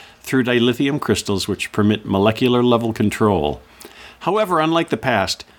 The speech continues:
we now know how to recrystallize dilithium and are far less likely to experience significant problems with the ship's crystals. Earth in the twenty-fourth century is a paradise.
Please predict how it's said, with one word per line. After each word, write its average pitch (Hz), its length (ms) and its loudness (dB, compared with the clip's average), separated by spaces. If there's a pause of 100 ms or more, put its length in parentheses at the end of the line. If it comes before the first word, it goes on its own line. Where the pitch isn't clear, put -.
(180)
we 135 160 0
now 151 300 2
know 156 300 0
how 131 160 0
to 123 80 0
recrystallize 107 880 0
dilithium 113 500 -2 (300)
and 107 160 0
are 110 80 4
far 123 280 0
less 143 280 0
likely 110 340 0
to 104 140 -2
experience 104 640 0
significant 104 600 -2
problems 85 600 -2
with 101 160 -4
the 101 80 0
ship's - 320 -2
crystals. - 600 -4 (1400)
Earth 180 380 -2
in 127 160 2
the 110 80 4
twenty-fourth 131 640 -2
century 85 640 -4 (360)
is 95 160 4
a 95 80 6
paradise. - 800 -8